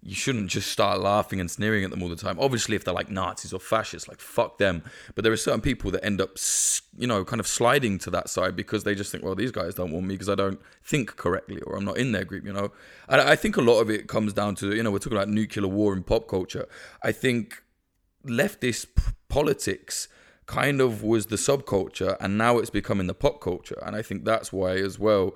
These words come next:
that's quite a dangerous thing to happen, you know? You know, like, fucking hell, I saw Ben and Jerry's are doing, like, a resist pecan ice cream today, <laughs> which is, like, it's just the maddest thing, you know? It's, like,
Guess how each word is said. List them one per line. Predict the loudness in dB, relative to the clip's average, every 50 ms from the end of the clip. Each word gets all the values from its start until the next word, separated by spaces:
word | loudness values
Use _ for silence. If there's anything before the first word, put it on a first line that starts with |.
| -8 -10 -4
that's | -4 -4 0
quite | 2 2 2 4
a |
dangerous | 2 2 2 2 0 -2 -2 -2
thing | -6 -6 -4
to | -8
happen, | -8 -8 -8 -6 -6 -6 -6 -6
you | -8 -8
know? | -8 -8 -10 _ _ _ _ _ _ _ _ _ _ _ -4
You | 0
know, | 2 2
like, | 2 2 0 0
fucking | -4 -4 -4 -2 -4 -2
hell, | 2 2 2 2
I |
saw | 2 2 0 -2
Ben | 2 2 2 4
and | 4 2 0 2
Jerry's | 4 4 6 6 4 2 2 2
are |
doing, | 0 0 0 0 0
like, | 0 -2 -2 -2 -2
a |
resist | -2 -2 -2 -2 0 0 0 0 -2 -6 -8 -12 -16 -18 -20 -20 4 _
pecan | 4 4 6 0 -2 -2 -2 -2 0 0 2 0 0 0 -2 -4 -8 -18 -20 -6 _
ice | 4 4 4 4 0 -4
cream | -2 0 2 2 2 0 0
today, | -2 0 0 2 2 2 2 2 0
<laughs> | 0
which | -2 -4 -2
is, | -2 0
like, | 0 0 0 0 -2 -4
it's | -6 -8 -6
just | -8 -8 -4 -4
the | -4
maddest | -4 -4 -6 -6 -2 0 2 2 2 2 0 -2 -4 -2 -6
thing, | -4 -2 -2 -2
you | -2 -2
know? | -2 -2 0 0
It's, | -2 -4 -4 -4
like, | -4 -4 -2 -4